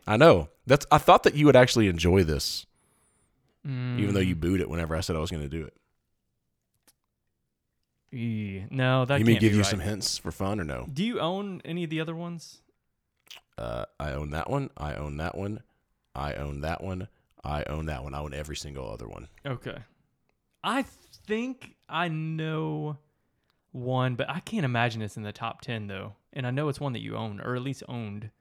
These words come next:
Speaker 2: You're gonna give me a hint. Let's hear the hint.
Speaker 1: Um, okay, I'll give you a hint. Like, kicking it, like, s-
Speaker 2: You can give me a designer, maybe? Is that
Speaker 1: No,
Speaker 2: too
Speaker 1: I was just gonna say, like,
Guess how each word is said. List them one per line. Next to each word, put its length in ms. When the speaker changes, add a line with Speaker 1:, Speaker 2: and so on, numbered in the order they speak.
Speaker 2:
You're 140
gonna 140
give 120
me 60
a 40
hint. 200
Let's 140
hear 120
the 80
hint. 200
Speaker 1:
Um, 640
okay, 360
I'll 140
give 140
you 140
a 60
hint. 300
Like, 240
kicking 320
it, 160
like, 400
s- 380
Speaker 2:
You 80
can 60
give 100
me 100
a 60
designer, 440
maybe? 340
Is 60
that 140
Speaker 1:
No, 200
Speaker 2:
too 60
Speaker 1:
I 80
was 120
just 100
gonna 160
say, 300
like, 400